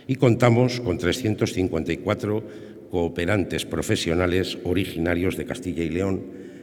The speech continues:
que intervienen en más de sesenta países del mundo, ocupando en este ámbito la tercera posición entre todas las comunidades autónomas del Estado español. Además,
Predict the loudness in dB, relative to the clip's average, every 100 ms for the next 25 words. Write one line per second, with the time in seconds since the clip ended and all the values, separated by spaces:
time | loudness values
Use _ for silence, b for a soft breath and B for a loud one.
0 | -6 0 0 2 0 0 0 0 0 0
1 | 0 0 -2 -4 -2 0 0 2 0 0
2 | 0 0 0 0 0 0 2 2 0 -4
3 | -10 B B B -6 -4 -2 2 2 2
4 | 2 0 2 4 4 2 0 -2 -2 B
5 | B B B -2 0 0 0 2 2 2
6 | 0 0 2 2 0 -4 -4 -2 -2 -2
7 | -2 -2 -2 0 -4 -2 -4 -2 -2 0
8 | -2 -2 -2 -4 -2 -2 0 -2 -2 -4
9 | -4 -2 -4 -2 -4 -4 -10 -14 -18 -20
10 | B B B B B B 2 6 6 6
11 | 2